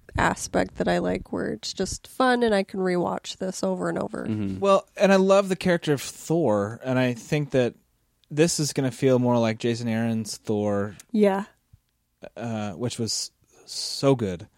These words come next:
Speaker 3: And it's just gonna, I don't know. There's just something about it that feels like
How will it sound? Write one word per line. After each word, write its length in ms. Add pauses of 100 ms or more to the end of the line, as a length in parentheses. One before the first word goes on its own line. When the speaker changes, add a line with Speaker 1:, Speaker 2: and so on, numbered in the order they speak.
(420)
Speaker 3:
And 200
it's 140
just 200
gonna, 160
I 80
don't 120
know. 200
There's 220
just 140
something 280
about 220
it 100
that 140
feels 320
like 180